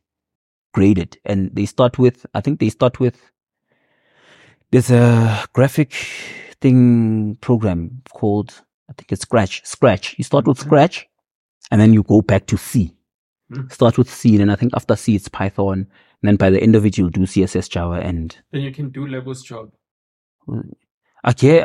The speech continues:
Speaker 1: uh, well, I guess an element of it.
Speaker 2: An element.
Speaker 1: Yeah, because there's still an, an, an
Speaker 2: Automation.
Speaker 1: experience,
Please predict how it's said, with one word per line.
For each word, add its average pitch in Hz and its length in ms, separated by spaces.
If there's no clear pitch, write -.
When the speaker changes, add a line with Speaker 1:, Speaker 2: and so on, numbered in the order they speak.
Speaker 1:
uh, 101 40
well, 120 220
I 117 40
guess 123 520
an 110 300
element 131 400
of 92 120
it. - 220
Speaker 2:
An 110 140
element. 123 380
Speaker 1:
Yeah, 95 220
because 107 300
there's 107 140
still 131 180
an, 104 140
an, - 60
an 92 100
Speaker 2:
Automation. 95 280
Speaker 1:
experience, 104 720